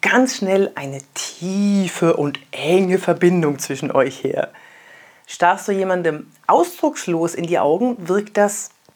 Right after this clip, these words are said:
wie ein Angriff. Erst heute habe ich am Flughafen wieder am Gepäckband jemanden gesehen, der mich total ausdruckslos angestarrt hat. Das ist so gruselig.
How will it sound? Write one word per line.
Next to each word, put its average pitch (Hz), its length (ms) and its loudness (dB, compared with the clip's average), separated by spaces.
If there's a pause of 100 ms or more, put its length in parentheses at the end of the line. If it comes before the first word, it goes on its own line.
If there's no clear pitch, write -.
(100)
wie 208 240 -8
ein - 160 -6 (100)
Angriff. 147 640 -4 (1120)
Erst 170 300 0
heute 208 180 4
habe 202 140 4
ich 202 100 -2
am 180 80 -4
Flughafen 196 600 2
wieder 170 180 -2
am 170 120 -6
Gepäckband 196 600 -2
jemanden 175 360 -2
gesehen, 165 600 -4 (100)
der 160 100 0
mich 165 300 -8 (360)
total 208 580 0
ausdruckslos - 640 -4
angestarrt 151 680 -4
hat. - 180 -12 (840)
Das - 180 -10
ist - 480 -10
so 214 220 2
gruselig. 220 960 0